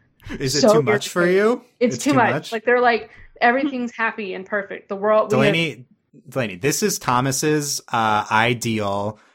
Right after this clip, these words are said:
Speaker 1: eco-socialist Paris.
Speaker 2: I
Speaker 1: That's
Speaker 2: like,
Speaker 1: what
Speaker 2: and
Speaker 1: happened
Speaker 2: that's
Speaker 1: here.
Speaker 2: fine, and I love it, but, like, as an epilogue, it's making me insane.
Speaker 1: <laughs> It's, it's so
Speaker 2: <laughs>
Speaker 1: idealized, right? I
Speaker 2: And
Speaker 1: love
Speaker 2: then,
Speaker 1: it for
Speaker 2: and
Speaker 1: that
Speaker 2: then they're
Speaker 1: reason,
Speaker 2: like,
Speaker 1: but
Speaker 2: "We're
Speaker 1: I get
Speaker 2: making a
Speaker 1: it.
Speaker 2: new school." And here's the other thing. They're like, "We're making this new school,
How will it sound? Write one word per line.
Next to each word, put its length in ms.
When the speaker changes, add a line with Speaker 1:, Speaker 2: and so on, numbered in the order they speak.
Speaker 1:
eco-socialist 1700
Paris. 680
Speaker 2:
I 100
Speaker 1:
That's 120
Speaker 2:
like, 40
Speaker 1:
what 100
Speaker 2:
and 160
Speaker 1:
happened 160
Speaker 2:
that's 60
Speaker 1:
here. 140
Speaker 2:
fine, 500
and 120
I 80
love 480
it, 260
but, 160
like, 340
as 200
an 100
epilogue, 600
it's 160
making 420
me 140
insane. 720
Speaker 1:
<laughs> 40
It's, 240
it's 220
so 260
Speaker 2:
<laughs> 200
Speaker 1:
idealized, 680
right? 260
I 180
Speaker 2:
And 60
Speaker 1:
love 140
Speaker 2:
then, 120
Speaker 1:
it 40
for 120
Speaker 2:
and 100
Speaker 1:
that 40
Speaker 2:
then 160
they're 120
Speaker 1:
reason, 20
Speaker 2:
like, 140
Speaker 1:
but 100
Speaker 2:
"We're 60
Speaker 1:
I 40
get 160
Speaker 2:
making 60
a 80
Speaker 1:
it. 40
Speaker 2:
new 220
school." 320
And 140
here's 160
the 80
other 140
thing. 180
They're 140
like, 100
"We're 100
making 220
this 200
new 200
school, 460